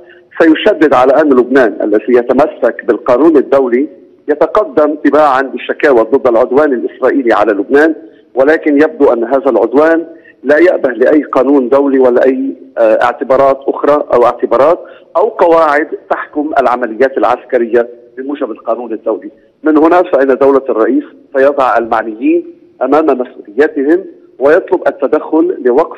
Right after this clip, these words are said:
العدوان الإسرائيلي والتمادي في العدوان الذي وصل إلى سيارات الإسعاف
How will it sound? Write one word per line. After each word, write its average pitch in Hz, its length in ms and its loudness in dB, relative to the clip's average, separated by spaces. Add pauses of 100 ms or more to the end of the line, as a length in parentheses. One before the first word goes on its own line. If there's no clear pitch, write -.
(140)
العدوان 123 460 0
الإسرائيلي 311 720 -2 (380)
والتمادي 151 600 0
في - 80 -14
العدوان 139 580 2
الذي 127 520 -4 (360)
وصل 139 360 0
إلى 135 320 0 (120)
سيارات 117 380 2
الإسعاف 139 560 0